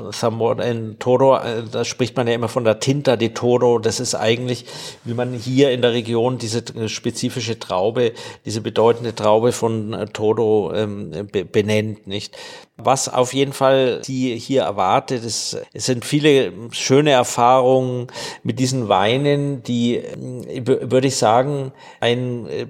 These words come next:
unglaubliches, äh, wenn man jetzt diesen etwas ernüchternden Begriff des Preis-Leistungs-Verhältnisses, ja, äh, hier einführen möchte, aber es ist ja dann, dann doch auch immer eine Frage.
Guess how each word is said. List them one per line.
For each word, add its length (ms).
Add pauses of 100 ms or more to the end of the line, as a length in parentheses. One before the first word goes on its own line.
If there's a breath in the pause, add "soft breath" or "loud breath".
unglaubliches, 1120
äh, 240 (320)
wenn 140
man 120
jetzt 280
diesen 280
etwas 520 (100)
ernüchternden 500
Begriff 320
des 180
Preis-Leistungs-Verhältnisses, 2250
ja, 400 (360 loud breath)
äh, 140
hier 240
einführen 720
möchte, 460
aber 240
es 160
ist 160
ja 160
dann, 260
dann 220
doch 160
auch 160
immer 160
eine 120
Frage. 480